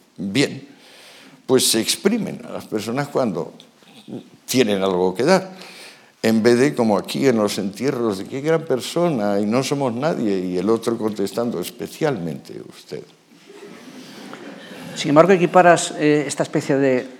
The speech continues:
Speaker 2: resentimiento como una de las claves del comunismo, también equiparar al anarquismo, ¿no hay diferencia entre uno y otro?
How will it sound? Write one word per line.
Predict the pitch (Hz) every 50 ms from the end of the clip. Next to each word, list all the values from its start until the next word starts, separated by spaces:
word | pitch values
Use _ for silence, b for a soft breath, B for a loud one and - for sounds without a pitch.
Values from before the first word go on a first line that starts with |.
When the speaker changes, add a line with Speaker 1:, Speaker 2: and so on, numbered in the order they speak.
| - - - _
Speaker 2:
resentimiento | - - - 127 131 - - 139 131 123 127 131 135 143 151 151 151 147 131 - 143 135
como | - 127 139
una | 143 139
de | 131
las | 120 127 - -
claves | - 139 135 123
del | 131 123
comunismo, | 123 120 127 127 135 131 127 135 135 127
también | - 120 131 143 139
equiparar | 131 139 135 131 135
al | 139
anarquismo, | 135 135 127 131 - 147 135 139 131
¿no | 127 135 139 135
hay | 135 139 131 123 -
diferencia | 127 131 131 - 143 143 135 135 139
entre | 127 127 131
uno | 139 135
y | 131
otro? | 139 135 135 139